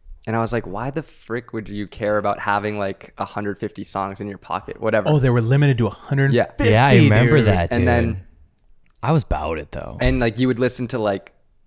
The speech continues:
Speaker 1: C Ds, like,
Speaker 3: Yeah.
Speaker 1: in the car, like, a Walkman or whatever.
Speaker 3: Oh, do you remember when iPod, like, video came out? It was just,
Speaker 1: Yeah.
Speaker 3: like, the top screen.
Speaker 2: Oh my
Speaker 3: I remember
Speaker 2: God.
Speaker 1: Yes.
Speaker 3: watching, like, pirated videos of Entourage
Speaker 1: Yeah.
Speaker 3: on that thing,
Speaker 2: You had to
Speaker 3: dude.
Speaker 2: buy, you had to buy, each song was ninety-nine cents.
Speaker 3: Yeah, dude.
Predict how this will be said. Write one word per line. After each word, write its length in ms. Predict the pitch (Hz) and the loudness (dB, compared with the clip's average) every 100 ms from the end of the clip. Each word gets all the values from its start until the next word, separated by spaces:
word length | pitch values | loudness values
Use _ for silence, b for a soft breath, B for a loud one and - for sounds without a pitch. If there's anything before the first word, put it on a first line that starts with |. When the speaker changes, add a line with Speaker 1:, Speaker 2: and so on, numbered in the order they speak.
| - | -10
Speaker 1:
C 360 | - - 117 | -8 -4 -4
Ds, 320 | 110 107 110 107 | -4 -4 -2 2
like, 80 | |
Speaker 3:
Yeah. 180 | 98 113 | 2 2
Speaker 1:
in 80 | 151 | 0
the 60 | 131 | -2
car, 420 | 156 165 160 139 | 0 2 2 2
like, 200 | 104 98 | 0 -2
a 20 | |
Walkman 480 | 95 107 113 127 117 | -2 -2 -2 -4 -2
or 80 | 117 | 0
whatever. 320 | 113 113 113 | 0 2 2
Speaker 3:
Oh, 80 | 113 | 0
do 100 | - | -2
you 80 | 202 | -2
remember 220 | 208 202 | 0 0
when 100 | 175 | -2
iPod, 540 | - 147 165 - 175 170 | -2 2 2 2 2 0
like, 260 | 139 - - - | 0 -4 -14 -14
video 480 | 101 113 127 151 160 | 0 4 6 4 4
came 320 | - 175 175 | 2 0 2
out? 240 | 170 175 | 0 2
It 40 | 139 | 2
was 60 | |
just, 140 | 113 113 | 4 4
Speaker 1:
Yeah. 40 | |
Speaker 3:
like, 120 | - | 4
the 60 | 131 | 0
top 340 | - 143 143 | 2 4 2
screen. 360 | - - 113 95 | 0 2 2 2
Speaker 2:
Oh 20 | |
my 60 | 104 | 2
Speaker 3:
I 40 | |
remember 220 | 139 156 | 2 4
Speaker 2:
God. 60 | 160 | 6
Speaker 1:
Yes. 60 | 120 | 6
Speaker 3:
watching, 180 | - 151 | 6 2
like, 180 | 117 - | 0 0
pirated 600 | - 127 147 147 135 - - | 2 2 4 2 -2 -8 -2
videos 360 | 120 135 123 | 2 4 4
of 100 | 127 | 2
Entourage 580 | 117 127 131 117 92 87 | 2 2 4 4 2 2
Speaker 1:
Yeah. 100 | 107 | 2
Speaker 3:
on 80 | 110 | 4
that 200 | 104 98 | 4 0
thing, 240 | 98 85 92 | -4 -6 0
Speaker 2:
You 80 | 214 | 2
had 80 | |
to 80 | 208 | 4
Speaker 3:
dude. 100 | 170 | 2
Speaker 2:
buy, 420 | 139 147 165 170 - | 0 0 0 0 0
you 60 | 156 | 0
had 40 | |
to 60 | 202 | 2
buy, 140 | 139 - | 0 0
each 160 | 180 | -2
song 320 | - 165 180 156 | -2 -2 0 0
was 180 | 123 | 0
ninety-nine 580 | 113 120 151 143 139 131 | 0 -2 -4 -6 -6 -6
cents. 520 | 104 - 156 160 117 95 | -8 -10 -10 -10 -8 -4
Speaker 3:
Yeah, 360 | 92 98 117 | -2 2 2
dude. 380 | 107 87 85 82 | 2 2 0 -4